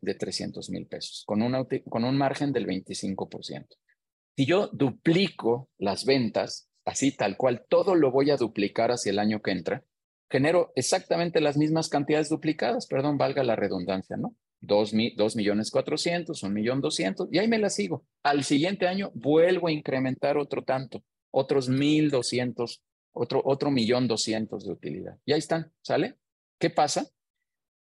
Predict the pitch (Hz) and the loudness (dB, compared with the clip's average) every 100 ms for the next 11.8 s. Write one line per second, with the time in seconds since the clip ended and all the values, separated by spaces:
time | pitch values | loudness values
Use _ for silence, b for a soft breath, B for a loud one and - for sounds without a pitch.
0 | _ 135 131 131 120 127 127 156 175 156 | _ 0 0 0 0 0 2 2 4 4
1 | 127 143 151 156 123 123 131 120 123 120 | 4 0 0 0 0 0 2 2 4 4
2 | 107 107 - 117 131 127 185 - _ _ | 4 2 0 0 2 0 -2 -6 _ _
3 | _ _ _ _ _ _ _ _ _ _ | _ _ _ _ _ _ _ _ _ _
4 | _ _ _ _ _ - 127 113 123 113 | _ _ _ _ _ 0 0 2 2 2
5 | 120 147 147 170 139 113 104 107 117 127 | 0 2 2 4 4 4 2 4 4 4
6 | 131 107 104 123 127 - 104 - 127 131 | 0 0 0 0 0 0 -4 -2 -2 0
7 | 139 104 107 110 107 110 107 - 139 220 | 0 2 4 2 2 2 2 2 2 2
8 | 135 - 120 120 120 120 113 104 113 127 | 0 -2 0 2 2 4 2 0 -2 -2
9 | 151 151 117 - 110 113 107 104 98 101 | 0 0 0 0 -4 0 0 0 0 0
10 | 104 90 87 - 90 107 107 113 127 - | 0 -2 -6 -8 -6 -4 -2 -2 -4 -4
11 | 196 208 _ _ - 101 90 | -4 -6 _ _ -2 -2 -2